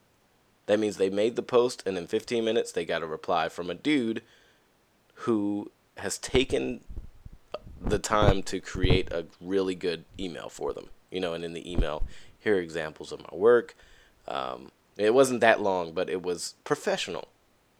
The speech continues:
right? 'Cause that's who we wanna work with, people who are attracted to professionals.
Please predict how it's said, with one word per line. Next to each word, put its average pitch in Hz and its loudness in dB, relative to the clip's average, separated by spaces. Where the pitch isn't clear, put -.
right? 117 2
'Cause 113 -2
that's 120 6
who 120 2
we 104 0
wanna 92 -2
work 107 -2
with, 71 -10
people 85 -10
who 87 -10
are 82 -2
attracted 82 -6
to 85 -14
professionals. - -12